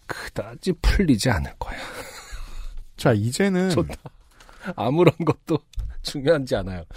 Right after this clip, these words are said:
Speaker 2: 이제
Speaker 1: 경기가
Speaker 2: 그러니까
Speaker 1: 그다지.
Speaker 2: 보통 이제
Speaker 1: 네.
Speaker 2: 무속인에게 전화를 하면
Speaker 1: 네.
Speaker 2: 무슨 기운을
Speaker 1: 음.
Speaker 2: 말하잖아요.
Speaker 1: 네네.
Speaker 2: 뭐, 바-, 어느 방향으로 가면 뭐가 있고 이런 얘기 해주잖아요.
Speaker 1: 음.
Speaker 2: 근데 경기를 <laughs> 얘기해 줍니다.
Speaker 1: 네.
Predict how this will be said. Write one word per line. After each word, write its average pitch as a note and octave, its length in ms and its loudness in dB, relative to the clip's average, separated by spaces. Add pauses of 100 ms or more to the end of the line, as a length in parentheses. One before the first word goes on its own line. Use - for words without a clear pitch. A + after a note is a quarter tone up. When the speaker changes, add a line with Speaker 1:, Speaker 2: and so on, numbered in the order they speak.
(180)
Speaker 2:
이제 D3 180 2
Speaker 1:
경기가 D3 220 10
Speaker 2:
그러니까 B2+ 260 6
Speaker 1:
그다지. C#3+ 380 6
Speaker 2:
보통 A3+ 160 8
이제 E3+ 260 10
Speaker 1:
네. C#3 60 -4 (380)
Speaker 2:
무속인에게 F#3+ 640 6
전화를 D3 340 6
하면 C3 540 4
Speaker 1:
네. - 160 -2 (500)
Speaker 2:
무슨 A#2 300 4 (140)
기운을 C#3+ 520 8 (200)
Speaker 1:
음. F2+ 360 2 (140)
Speaker 2:
말하잖아요. G#2 1000 6
Speaker 1:
네네. D#2+ 460 2 (640)
Speaker 2:
뭐, G#2 260 0 (120)
바-, C#3+ 200 -2
어느 D3+ 200 2
방향으로 D#3 460 4
가면 A#2+ 340 -4
뭐가 C#3+ 280 10
있고 D3 240 6
이런 E3 200 10
얘기 E3+ 140 10
해주잖아요. B2 640 4
Speaker 1:
음. F2 220 -8 (340)
Speaker 2:
근데 E3+ 300 8 (240)
경기를 C#3 480 6
<laughs> - 100 12
얘기해 G3+ 260 10
줍니다. D#3 460 6
Speaker 1:
네. F#2+ 400 -4